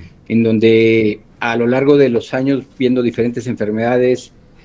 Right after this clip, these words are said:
desde dolor, analgesia, a, a temas, este, de enfermedades bacterianas,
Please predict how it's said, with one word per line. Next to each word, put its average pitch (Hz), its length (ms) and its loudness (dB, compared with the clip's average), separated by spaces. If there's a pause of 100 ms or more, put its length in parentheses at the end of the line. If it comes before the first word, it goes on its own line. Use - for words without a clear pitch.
(280)
desde 117 880 2
dolor, 160 520 4
analgesia, 139 1000 -6
a, 127 60 -12 (240)
a 107 420 -16 (320)
temas, 127 420 -4
este, 101 540 -8
de 110 80 -8
enfermedades 113 420 -4
bacterianas, 156 720 -2